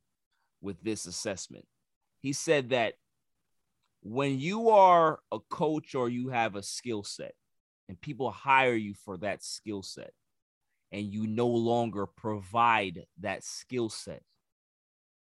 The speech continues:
there's grounds to replace that particular person. Frank Vogel is a defensive coach.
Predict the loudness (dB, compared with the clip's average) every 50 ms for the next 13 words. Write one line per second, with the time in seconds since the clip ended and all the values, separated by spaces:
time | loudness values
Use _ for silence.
0 | _ _ _ _ _ _ _ _ _ _ _ -16 -8 -4 -2 -2 -2 -2 -4 -8
1 | -12 -10 -4 -2 0 2 2 0 0 -2 -4 -6 -8 -10 -12 -12 -10 -8 -6 -6
2 | -6 -8 -10 -12 -14 -16 _ _ _ _ _ -16 -12 -12 -12 -14 -14 -10 -6 -4
3 | -4 -4 -4 -6 -10 -10 -8 -8 -8 -10 -10 -16 -18 -16 -12 -12 -12 -12 -10 -12
4 | -14 -14 -12 -8 -6 -6 -6 -8 -10 -14 -16 -20 _ _ _ _ _ _ _ _
5 | _ _ _ _ -2 -2 -2 -2 -2 -2 2 4 6 6 4 4 2 2 0 0
6 | -2 -8 -12 -12 -12 -12 -10 -12 -12 -8 -8 -8 -8 -8 -12 -16 -16 _ -6 -4
7 | -4 -4 -4 -8 -12 -16 -18 -18